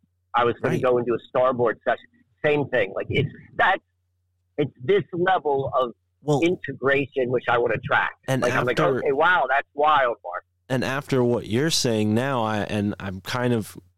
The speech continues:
Speaker 2: it's making me think even more that this is something that's happening,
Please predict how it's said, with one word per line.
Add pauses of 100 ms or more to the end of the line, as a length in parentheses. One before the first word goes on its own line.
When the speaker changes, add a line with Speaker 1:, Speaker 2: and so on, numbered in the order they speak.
(460)
Speaker 2:
it's
making
me
think (140)
even
more
that
this
is
something
that's
happening,